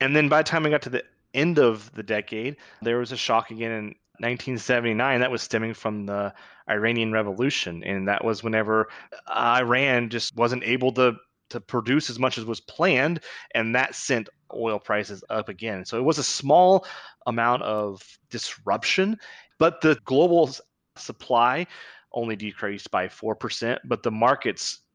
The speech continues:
reacted very aggressively. Prices roughly doubled during that time frame.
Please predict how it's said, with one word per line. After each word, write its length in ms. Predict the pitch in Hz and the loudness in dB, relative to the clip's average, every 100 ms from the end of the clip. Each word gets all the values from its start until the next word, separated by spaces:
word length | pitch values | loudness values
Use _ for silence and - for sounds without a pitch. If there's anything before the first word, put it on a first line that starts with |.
| _ | _
reacted 640 | 117 120 123 120 107 98 | -2 2 2 0 -4 -10
very 460 | 107 113 156 165 147 | -8 2 4 6 4
aggressively. 720 | 120 113 92 - 92 98 139 - - | 4 0 -2 -6 -10 -8 -10 -12 -6
Prices 420 | 107 - 101 - - - - | -6 -6 -16 -18 -20 -20 -8
roughly 320 | 113 - 104 | -6 -6 -10
doubled 500 | 87 101 98 123 131 - - 95 | -4 -2 -2 -6 -10 -18 -14 0
during 180 | 123 113 | 2 2
that 160 | 107 | 0
time 240 | - 120 123 | 0 -2 0
frame. 260 | 147 175 | 0 0